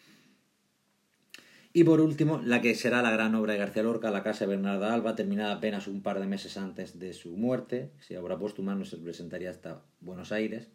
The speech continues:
mil novecientos cuarenta y cinco. Y se trata de una obra que recoge, eh, la me-, obra que mejor recoge todos los postulados de Federico García Lorca: el enfrentamiento entre la autoridad y la libertad,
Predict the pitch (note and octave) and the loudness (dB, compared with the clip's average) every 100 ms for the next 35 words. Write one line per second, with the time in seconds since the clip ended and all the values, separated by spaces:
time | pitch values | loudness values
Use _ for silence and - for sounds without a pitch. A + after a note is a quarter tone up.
0 | _ _ - G2 F#2+ F2+ F#2 F#2 - F#2 | _ _ -6 -4 -4 -6 -8 -10 -8 -8
1 | F2 G#2 A#2+ A#2 A2 A#2+ - - - - | -8 -8 -4 -4 -4 -8 -12 -20 -20 -20
2 | - _ _ _ _ _ - D#3 D3+ D#3 | -20 _ _ _ _ _ -4 0 4 4
3 | C#3+ D3 C#3 C#3 B2+ B2+ A#2+ B2+ B2+ C3+ | 6 6 6 6 4 4 4 2 2 2
4 | C3 B2 - A2 G#2+ G#2 G#2+ A2+ A2 A#2 | 2 0 -2 0 0 0 0 0 0 0
5 | B2+ B2+ A2+ G#2+ G2 A#2+ A#2+ A2+ A#2+ G#2 | 0 0 0 0 0 -2 0 0 -2 0
6 | A#2 A2 G#2 G#2+ G#2 G#2+ A2 G#2+ G#2+ G2 | 2 2 0 -2 -2 0 2 2 0 -2
7 | G2 F#2+ F#2+ F#2 F#2+ F2+ F#2 G2+ G2 A2+ | -4 -4 -4 -4 -4 -4 -4 -4 0 0
8 | A#2+ A#2 A2+ G#2 G2 F#2 F#2 F2 F#2 E2 | 0 0 0 -2 -6 -6 -8 -8 -10 -8
9 | E2+ F2 F2 F2 E2+ F2 E2+ E2+ F2 F2+ | -8 -6 -6 -6 -6 -8 -8 -8 -10 -10
10 | - G2+ G2+ | -6 -4 -4